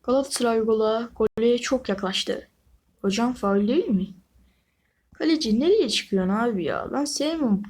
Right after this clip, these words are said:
Kaleci bunu var ya şu an bot oynamıyor gibi geliyor bana.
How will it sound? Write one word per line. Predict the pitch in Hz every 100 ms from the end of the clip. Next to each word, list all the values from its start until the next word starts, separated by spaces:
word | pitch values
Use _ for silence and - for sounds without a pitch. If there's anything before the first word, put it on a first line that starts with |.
| -
Kaleci | - 285 339 427 440 - - - - - _ 294
bunu | 392
var | 403 466
ya |
şu | 277 311
an | 269 208
bot | 262 262
oynamıyor | 262 254 254 214 185
gibi | 175 175
geliyor | 160 160 - -
bana. | 147